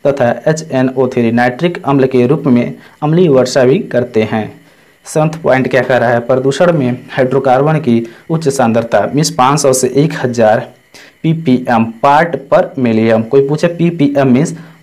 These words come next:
तो क्या होता है, part per million हो जाने पर फेफड़ों में जलन पैदा करती हैं तथा कैंसर उत्पन्न करती हैं।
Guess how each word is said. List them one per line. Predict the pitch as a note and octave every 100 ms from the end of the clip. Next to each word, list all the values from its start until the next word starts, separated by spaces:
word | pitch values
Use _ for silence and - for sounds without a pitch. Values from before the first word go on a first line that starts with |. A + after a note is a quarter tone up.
| _
तो | C#3
क्या | - D3+
होता | D3 - C#3+
है, | F3+ -
part | B2+ C3+ B2+ -
per | D#3+
million | D#3+ A#2+ A#2 A2+ A2+ - _
हो | D#3+
जाने | D3+ C3 B2+ D#3 E3+ - -
पर | A2+ A2 - - _
फेफड़ों | D3+ C#3+ D#3 E3
में | D#3 A#2+ A#2 - C#3+
जलन | C#3+ D3
पैदा | D#3+ A#2+ A#2+ A#2
करती | A#2+ G2+ D3+
हैं | C3+ A#2 - _
तथा | C3 C3
कैंसर | B2+ D3 D3+ D#3+
उत्पन्न | C#3 A#2+ A2+
करती | A2+ A2+ A#2
हैं। | A2+ G#2+